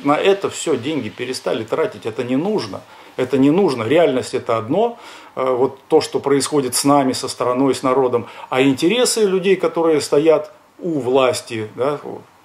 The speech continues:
вот эти, они как бы у власти, они не власть, они у власти,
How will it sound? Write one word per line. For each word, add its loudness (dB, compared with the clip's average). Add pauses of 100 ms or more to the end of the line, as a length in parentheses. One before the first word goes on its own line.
(180)
вот -12
эти, -12
они -6
как -6
бы -8
у 2
власти, 2
они 2
не 2
власть, 0
они -8
у -4
власти, -6